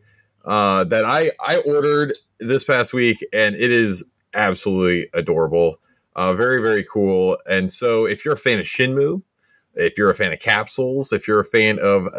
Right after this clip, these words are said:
Sonic the Hedgehog capsules, you'll definitely wanna check this out. Uh, in addition to mugs, they also are offering some s-,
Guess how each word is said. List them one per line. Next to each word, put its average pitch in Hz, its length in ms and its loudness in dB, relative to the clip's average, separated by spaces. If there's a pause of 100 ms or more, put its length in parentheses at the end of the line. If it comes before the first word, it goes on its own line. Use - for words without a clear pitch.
Sonic 143 680 0
the - 80 4
Hedgehog 156 340 0
capsules, 101 560 0
you'll 101 100 -2
definitely 151 280 0
wanna 92 180 2
check - 220 0
this 85 180 -6
out. 101 380 0 (520)
Uh, 107 460 0
in 156 140 0
addition 180 400 0
to 170 100 -2
mugs, 147 400 0
they 135 140 0
also 120 640 0
are 101 160 -2
offering 104 480 -2
some - 140 -6
s-, - 200 -8